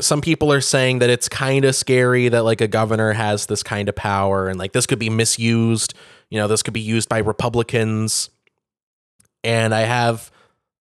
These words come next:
um, let's see, uh, that's a different article. Um, no, I think, uh,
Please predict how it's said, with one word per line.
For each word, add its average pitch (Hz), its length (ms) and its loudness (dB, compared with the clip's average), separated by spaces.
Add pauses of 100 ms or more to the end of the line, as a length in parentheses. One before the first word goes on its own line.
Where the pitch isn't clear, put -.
um, 98 600 -2 (1400)
let's - 140 -14
see, - 200 -12
uh, - 140 -14
that's - 180 -14
a - 40 -12
different 80 280 -12
article. - 400 -10 (400)
Um, 95 440 -2 (160)
no, 101 100 -2
I 104 80 0
think, 156 280 0
uh, 110 480 0